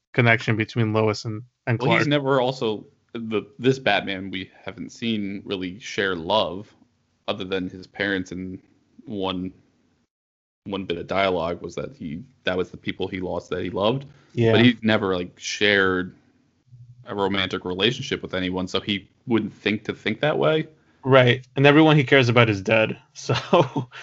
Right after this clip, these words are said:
Speaker 2: right, dang.
Speaker 1: as is repeated
Speaker 2: <laughs> Morbid.
Speaker 1: throughout the whole movie, though. <laughs>
Speaker 2: Okay, I like that.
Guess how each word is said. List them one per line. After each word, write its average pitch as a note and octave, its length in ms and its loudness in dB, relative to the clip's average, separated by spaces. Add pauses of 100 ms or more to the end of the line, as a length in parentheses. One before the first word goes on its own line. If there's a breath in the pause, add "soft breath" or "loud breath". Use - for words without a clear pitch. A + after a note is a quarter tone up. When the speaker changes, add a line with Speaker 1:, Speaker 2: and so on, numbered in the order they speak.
(100)
Speaker 2:
right, F2+ 180 -6
dang. G#2+ 520 2
Speaker 1:
as D3+ 200 8
is D#3 160 6
repeated E3 440 8
Speaker 2:
<laughs> - 20 4
Morbid. C#3 320 4
Speaker 1:
throughout - 20 -14
the B2 80 -12
whole C3+ 140 2
movie, C3 280 0
though. B2 420 -4
<laughs> - 640 0 (800 loud breath)
Speaker 2:
Okay, D#3+ 200 2
I C#3+ 100 4
like E3 260 -8
that. B2+ 280 0